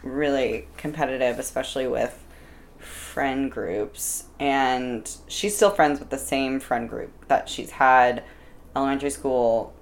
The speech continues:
middle school, high school. Um, and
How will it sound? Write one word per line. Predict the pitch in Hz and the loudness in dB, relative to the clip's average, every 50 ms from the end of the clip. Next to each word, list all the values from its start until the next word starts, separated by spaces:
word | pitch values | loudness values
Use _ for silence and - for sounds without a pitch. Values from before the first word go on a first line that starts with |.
| - - | -10 -8
middle | 127 131 113 117 120 | -4 -2 -2 -2 -2
school, | - - - 117 117 | -2 -4 -4 -2 -2
high | 120 123 113 113 | -2 -2 -4 -6
school. | - - - - 127 120 113 117 113 110 110 117 - - - - - - - - - - - | -6 -10 -8 -4 -2 2 2 4 2 2 0 -2 -4 -8 -14 -20 -20 -20 -20 -20 -14 0 6
Um, | 139 151 147 139 135 127 127 123 117 117 127 143 139 - - - - - - - - - - - - - - - - - - - - - - - - - - | 8 10 10 10 10 8 6 4 0 -2 -4 -6 -6 -10 -18 -20 -20 -20 -20 -20 -20 -20 -20 -20 -20 -20 -20 -20 -20 -20 -18 -18 -18 -18 -20 -20 -16 -6 -2
and | 156 156 147 143 143 143 139 135 135 131 131 131 131 127 127 127 131 - - | 0 4 6 6 6 6 6 4 2 0 0 -2 -4 -4 -4 -6 -6 -8 -8